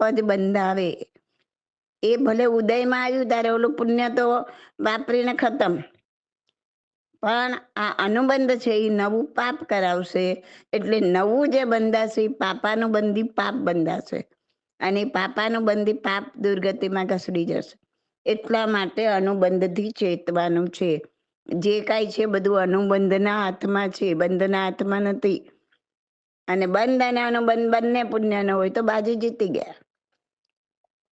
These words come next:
તો આ બધી માન્યતાઓનું સરવાળા બાદબાકી કરવાનું આપણું કામ નથી, હિસાબ લગાવવાનું આપણું કામ નથી.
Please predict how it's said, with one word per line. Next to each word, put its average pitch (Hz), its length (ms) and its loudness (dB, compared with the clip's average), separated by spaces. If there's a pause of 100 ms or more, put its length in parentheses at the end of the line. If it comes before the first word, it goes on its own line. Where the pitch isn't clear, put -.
(2500)
તો 196 100 0 (1700)
આ 208 120 -4
બધી 196 340 0
માન્યતાઓનું 190 920 2 (720)
સરવાળા 196 560 0
બાદબાકી 190 480 0
કરવાનું 196 520 0
આપણું 202 300 -4
કામ 226 240 -2
નથી, 202 360 -6 (1700)
હિસાબ 202 400 -2
લગાવવાનું 214 580 0
આપણું 226 320 -4
કામ 233 180 -2
નથી. 190 360 -6